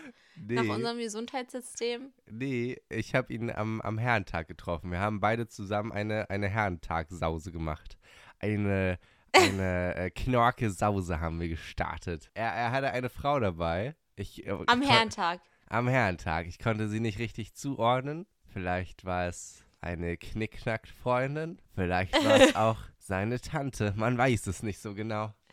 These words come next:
Speaker 2: Luis stellt erstmal jetzt Gerüchte auf.
Speaker 1: <laughs> Ich seh schon die Folgenüberschrift. Luis beobachtet Karl Lauterbach beim Knickknack. Ich sag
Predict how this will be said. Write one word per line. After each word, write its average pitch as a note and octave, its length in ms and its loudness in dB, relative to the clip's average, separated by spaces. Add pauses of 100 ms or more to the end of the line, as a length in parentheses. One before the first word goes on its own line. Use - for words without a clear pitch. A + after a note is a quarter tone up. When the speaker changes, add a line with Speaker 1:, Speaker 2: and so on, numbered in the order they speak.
(480)
Speaker 2:
Luis B3 300 -4
stellt A3+ 240 -2
erstmal G3 380 -4
jetzt G3 180 -12
Gerüchte A3+ 540 -4
auf. A3+ 340 -2 (180)
Speaker 1:
<laughs> E4 340 -2
Ich - 140 6 (460)
seh C3+ 180 0
schon E3 220 8
die C#3 140 6 (380)
Folgenüberschrift. C3+ 880 -4 (720)
Luis D3+ 440 -4
beobachtet B2 580 -4
Karl G#2+ 240 -4
Lauterbach A2+ 480 -2
beim A#2 180 -2
Knickknack. - 640 -8 (240)
Ich E3+ 220 -8
sag C#3 220 6